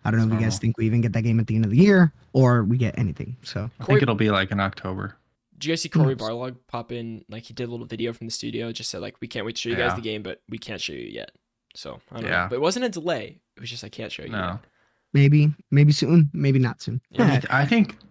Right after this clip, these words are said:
Speaker 2: October, November is gonna be what it's
Speaker 1: I
Speaker 2: gonna
Speaker 1: think,
Speaker 2: hit.
Speaker 1: I think we get a proper PlayStation, like, uh, PlayStation event.
Speaker 2: Showcase?
Speaker 1: Yeah.
Speaker 3: You
Speaker 1: I
Speaker 3: guys,
Speaker 1: think we get the big one.
Speaker 3: do you guys think God of War's still coming out this year? I don't know.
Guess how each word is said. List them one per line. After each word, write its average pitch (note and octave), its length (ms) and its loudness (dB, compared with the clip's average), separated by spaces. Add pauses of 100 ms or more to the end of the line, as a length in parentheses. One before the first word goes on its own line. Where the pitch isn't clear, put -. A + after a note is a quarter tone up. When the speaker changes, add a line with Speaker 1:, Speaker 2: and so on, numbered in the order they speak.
(180)
Speaker 2:
October, C3+ 400 2
November G#2 480 4
is G#2 240 -2 (100)
gonna G#2 180 -4
be G2 300 -4 (240)
what G2 160 -12
it's A2+ 180 -14
Speaker 1:
I G#2+ 40 -2
Speaker 2:
gonna D3 100 4
Speaker 1:
think, G3 140 4
Speaker 2:
hit. - 100 -12
Speaker 1:
I F#3 60 2
think A3+ 160 6
we G#3+ 80 6
get A3+ 100 6
a G3+ 240 4 (100)
proper F3+ 380 4
PlayStation, C#3+ 840 2
like, B2 180 0 (640)
uh, A#2+ 360 2
PlayStation B2+ 440 0
event. G#2+ 140 -2
Speaker 2:
Showcase? B2 500 0 (320)
Speaker 1:
Yeah. B2+ 220 4 (200)
Speaker 3:
You - 100 -8
Speaker 1:
I C3 40 2
Speaker 3:
guys, - 40 4
Speaker 1:
think C#3 120 8
we C3 60 8
get C3+ 140 4
the C#3+ 60 4
big C3 180 4
one. B2 160 2 (300)
Speaker 3:
do - 60 -16
you E3 40 -10
guys A#3 140 -4
think C#4+ 120 -6
God F3 120 4
of F#3 80 4
War's F#3 160 2
still G3+ 120 0
coming F3+ 220 -4
out A3 140 -4
this - 200 -10
year? F#4 100 -4
I C#3+ 80 -4
don't E3 120 -2
know. A#3 180 -6